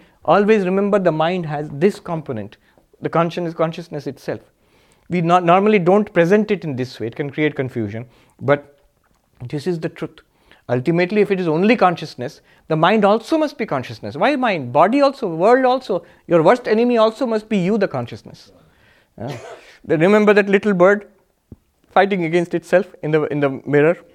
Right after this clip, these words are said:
Okay. If once you understand this, it, you need not, you don't have to think about it all the time. But every time there's a problem, this should immediately flash to your mind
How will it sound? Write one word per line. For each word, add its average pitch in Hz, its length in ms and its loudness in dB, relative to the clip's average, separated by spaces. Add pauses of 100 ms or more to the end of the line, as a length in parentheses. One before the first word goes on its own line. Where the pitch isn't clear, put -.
(960)
Okay. 110 260 -10 (1600)
If 156 260 -8
once 170 460 -2
you 202 120 -2
understand 139 680 -6
this, - 460 -18 (1120)
it, - 160 -14
you 160 100 -2
need 175 240 2
not, 190 220 2
you 147 60 0
don't 175 240 2
have 202 140 -2
to 170 140 -10 (540)
think 226 240 2
about 175 280 2
it 156 140 -6
all 151 160 4
the 143 80 -6
time. 98 280 -14 (480)
But 131 280 -10
every 196 280 0
time 240 200 -4
there's 175 140 -6
a 156 60 -2
problem, 120 580 -4 (400)
this 175 140 -6
should 185 220 -6
immediately 226 560 0
flash 156 400 -8
to 123 60 -8
your 113 160 -6
mind 98 300 -14